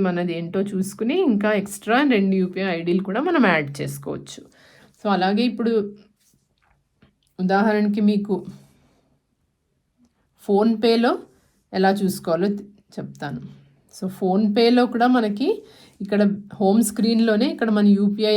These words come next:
ఐడీ అనేది కనిపిస్తుంది. So, ఇందులో కూడా మనము ఇంకా ఎక్కువ యూపీఐ ఐడీస్ కూడా యాడ్ చేసుకోవచ్చు. దానికోసం మీ ప్రొఫైల్ పిక్చర్ మీద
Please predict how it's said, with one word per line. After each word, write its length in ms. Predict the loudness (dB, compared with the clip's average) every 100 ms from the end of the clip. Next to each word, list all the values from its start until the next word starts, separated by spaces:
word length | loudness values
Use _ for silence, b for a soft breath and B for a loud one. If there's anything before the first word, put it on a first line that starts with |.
| 2
ఐడీ 160 | 2 2 4
అనేది 220 | 2 0
కనిపిస్తుంది. 760 | -2 -2 -4 -8 -8 -8 -6 -4 -6 -8 b b b b -4
So, 60 | -2 2
ఇందులో 300 | 4 4 2 2
కూడా 140 | 2 2 2
మనము 280 | 2 2 0 -2 b b b b b _ _ -2
ఇంకా 200 | 2 2 2
ఎక్కువ 260 | -2 -2 0
యూపీఐ 320 | 0 0 0 0 2
ఐడీస్ 240 | 0 -2 -2
కూడా 160 | 2 4 4
యాడ్ 180 | 2 -4
చేసుకోవచ్చు. 560 | -6 -8 -10 -12 -12 -12 -6 0
దానికోసం 540 | 0 0 -2 -4 -4 -4
మీ 80 | -2 -2 -2
ప్రొఫైల్ 400 | -4 0 0 0
పిక్చర్ 360 | -2 -2 0 4 4
మీద 160 | 4